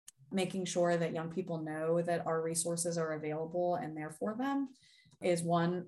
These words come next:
one thing that I've seen that I think is a pretty cool way to use social media. It also can provide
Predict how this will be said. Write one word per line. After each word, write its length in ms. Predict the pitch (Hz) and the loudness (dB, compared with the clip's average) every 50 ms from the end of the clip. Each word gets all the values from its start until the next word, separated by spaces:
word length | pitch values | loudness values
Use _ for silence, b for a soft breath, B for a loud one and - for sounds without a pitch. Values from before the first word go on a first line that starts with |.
| - | -6
one 440 | - 185 175 180 180 185 185 180 180 175 | -4 2 4 6 6 6 4 0 -4 -2
thing 180 | - 185 185 180 | -2 -2 0 2
that 100 | 185 185 | 2 4
I've 140 | 190 185 185 | 4 4 4
seen 220 | - 196 190 185 | 4 2 0 0
that 100 | 185 180 | 2 2
I 80 | 180 175 | 2 2
think 240 | 170 190 180 170 170 | 0 0 -2 -2 0
is 80 | 160 | 0
a 60 | 165 | -2
pretty 320 | 160 - 175 165 160 151 - | -2 0 0 -2 -2 -2 -6
cool 320 | - - 185 175 175 180 185 | -4 0 2 4 4 4 4
way 180 | 202 208 214 208 | 4 2 2 0
to 140 | - 233 | 0 -2
use 240 | 226 226 226 220 214 | -2 -2 0 0 0
social 300 | - 214 208 202 214 208 | 0 -2 -2 -2 0 0
media. 560 | 208 208 214 208 214 214 214 208 208 208 202 208 - - - | 0 0 0 -2 -4 -2 -2 0 2 2 2 0 0 0 2
It 60 | 208 | 2
also 280 | 220 226 233 - 339 | 4 4 4 4 4
can 460 | 339 - 302 269 220 208 185 - - - _ _ _ _ _ _ _ _ - - - _ - - - - | 2 4 6 6 6 6 4 2 0 -6 _ _ _ _ _ _ _ _ -20 -20 -20 _ -20 -20 -12 -2
provide 680 | - 190 180 170 175 175 175 185 190 190 190 180 175 | 2 2 4 6 6 8 8 8 8 8 6 4 2